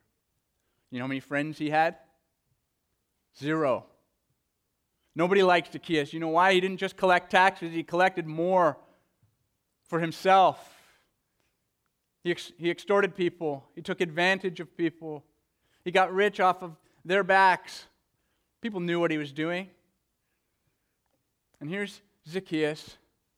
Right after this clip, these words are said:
this cheat, this, this liar, this thief. And he, he hears one day that Jesus is coming to town. He sees the crowds gathering, and yet he's too small to see over their heads, and nobody's getting out of the way for Zacchaeus.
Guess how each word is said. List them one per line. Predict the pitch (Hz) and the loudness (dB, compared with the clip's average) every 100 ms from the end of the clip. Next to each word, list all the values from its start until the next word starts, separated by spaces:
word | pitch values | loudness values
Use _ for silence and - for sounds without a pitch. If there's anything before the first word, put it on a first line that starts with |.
| _ _ _ _ _ | _ _ _ _ _
this | 135 - - | -20 -20 -14
cheat, | - 202 196 170 | -10 -8 -8 -8
this, | 151 147 165 | -12 -12 -12
this | 143 151 | -10 -2
liar, | 165 175 185 185 | 2 4 2 0
this | 156 - - | -6 -10 -8
thief. | 180 175 180 _ _ _ _ _ _ _ _ _ _ _ _ _ _ _ _ | -4 -4 -6 _ _ _ _ _ _ _ _ _ _ _ _ _ _ _ _
And | 135 | -12
he, | 139 - | -12 -16
he | - 151 | -10 -10
hears | 143 175 185 160 | -4 -2 0 -2
one | 156 151 | -4 -2
day | 147 | -2
that | 139 131 | -4 -6
Jesus | 151 143 | -10 -10
is | 131 | -12
coming | 156 143 | -8 -6
to | 135 | -8
town. | 147 139 135 | -4 -4 -4
He | |
sees | 131 170 165 160 | -6 -6 -6 -6
the | 160 | -12
crowds | - 160 156 165 151 139 | -6 4 6 6 2 -4
gathering, | 156 147 151 151 143 | 0 2 2 -2 -8
and | 139 | -8
yet | 147 143 | -8 -8
he's | - | -10
too | 165 | -14
small | 156 - 156 151 | -14 -4 0 0
to | 143 | -2
see | - | -8
over | 156 147 | -10 -6
their | 143 | -6
heads, | 139 139 135 135 | -2 -2 -4 -6
and | 135 | -8
nobody's | 139 143 143 135 | -8 -6 -6 -6
getting | 139 123 131 | -6 -6 -4
out | 127 | -2
of | |
the | 123 | -4
way | 131 127 - - | -6 -8 -10 -12
for | 123 | -12
Zacchaeus. | 120 - 131 117 104 - | -12 -16 -12 -12 -12 -20